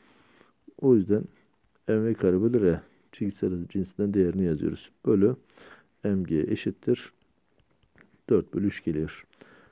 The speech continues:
M'ler birbirini götürdüğünde gördüğünüz gibi V kare bölü G R eşittir dört bölü üç diyoruz. Hemen V kare bölü G on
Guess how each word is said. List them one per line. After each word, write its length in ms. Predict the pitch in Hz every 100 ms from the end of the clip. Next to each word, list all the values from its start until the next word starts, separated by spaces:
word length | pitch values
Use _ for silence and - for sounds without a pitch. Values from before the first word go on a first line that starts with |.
| _ -
M'ler 360 | 120 127 135 117
birbirini 340 | 95 87 87
götürdüğünde 640 | 117 - 101 85 80 107 - _ _ _
gördüğünüz 460 | - 120 98 85 80
gibi 240 | 82 110 - _ - - - _ _ -
V 120 | 113
kare 320 | - 95 82
bölü 140 | 78 80
G 300 | - 85 80
R 200 | - 98
eşittir 680 | - - - 123 - - _ _
dört 240 | 101 85 -
bölü 120 | 98
üç 200 | - -
diyoruz. 480 | 90 - - - _ _ _ - - - - _ _
Hemen 300 | - 127 123 - - _ -
V 100 | 123
kare 260 | - 110 90
bölü 160 | 87
G 400 | 113 107 95 107 107 _ _ -
on 220 | 95 85